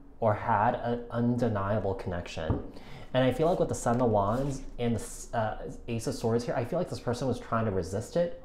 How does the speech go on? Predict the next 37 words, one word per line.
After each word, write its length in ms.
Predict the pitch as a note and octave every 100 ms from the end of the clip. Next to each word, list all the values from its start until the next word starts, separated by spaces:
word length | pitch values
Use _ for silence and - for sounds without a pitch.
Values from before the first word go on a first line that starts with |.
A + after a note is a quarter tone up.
| -
or 100 | G#2+
not 220 | G2+ G#2+ G#2+
accept 480 | - - A2 -
it, 280 | E3+ F#3 - - - - -
okay? 560 | A2+ G#2+ A#2 A2 C3+ D3 - - B2
Uh, 100 | B2
because 240 | B2+ C#3
I 100 | C#3
feel 220 | C3+ D#3+
like, 220 | E3+ E3 -
you 140 | C3+
know, 140 | C3 B2+
I 80 |
do 340 | C3 D3 E3 F3 -
feel 200 | D3 D#3
like 180 | D3 D3
in 80 |
a 60 | C3+
way, 340 | A#2+ C#3+ D3
I 60 | A#2+
feel 180 | - D3
like 260 | D3 C#3+ -
your 260 | C3 A#2+ A#2+
connection 720 | C3 A#2+ A#2+ - A2+ G2 A2 -
between 360 | G#2 - A#2+
you 60 | A#2+
and 80 | A#2
your 100 | F#2+
person 460 | - C3+ A#2 G2+
was 180 | G#2+ G2
moving 340 | G2+ C3 E3+
in 120 | D#3+ A#2+
the 60 |
right 240 | G#2 G#2 G#2
direction 540 | F2 E2+ G2+ - D#2
here, 340 | D#2 C2+ C2 - - - - -
okay? 480 | G#2 G#2+ G#2 A#2